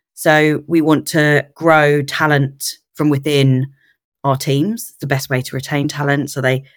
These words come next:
they feel that they can come to Ann Summers and have a career with us. So things like internal progression is hosted digitally as well. So they can access webinars and learning in order to progress up to the next level.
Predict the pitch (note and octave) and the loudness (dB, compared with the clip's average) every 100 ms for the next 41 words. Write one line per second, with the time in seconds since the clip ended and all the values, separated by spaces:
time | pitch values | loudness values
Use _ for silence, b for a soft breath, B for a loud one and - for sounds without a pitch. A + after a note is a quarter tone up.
0 | b C#3 D3 C3 C3 C#3 D3 D3 C#3+ C3 | b -4 -2 -2 -4 -8 -4 -2 0 -2
1 | B2+ C3 C3 B2 - B2+ C#3 D#3 F3+ F3 | 0 -2 -2 -4 -8 -8 -2 2 2 2
2 | F3 E3 E3+ E3 - _ b - D3+ E3+ | 0 0 0 -2 -12 _ b -8 -2 0
3 | D#3 C#3+ D3+ D3 C#3+ C#3 C3+ D3 C3+ C3+ | 0 -4 -4 -2 -2 -2 -2 -2 -2 -2
4 | C3 B2 - - C#3 C3+ C3 C3+ D3+ C#3+ | -2 -2 -4 -4 -2 -2 -4 -2 -2 -2
5 | C#3 D#3+ D#3 D#3 D3+ E3+ A#3+ _ _ _ | -6 -2 -2 -2 -2 -2 -2 _ _ _
6 | - D3 C#3+ C#3+ D#3+ - - C#3 C3+ G#3 | -4 -2 -2 -4 -6 -6 -4 -2 -2 0
7 | G3+ G3 F#3 F#3 F#3 - C3+ C#3 F#3 F#3+ | 0 2 4 4 2 -2 -2 0 2 2
8 | F3+ F3 E3+ E3 D#3+ C#3 C3 C3 - C3 | 2 2 2 2 0 0 0 0 -4 -4
9 | D3 C#3 C3+ - - C3+ G#2 - E3 D#3+ | -2 -2 -6 -10 -8 -6 -6 -4 -2 0
10 | D#3 D3+ D3+ | 0 0 -4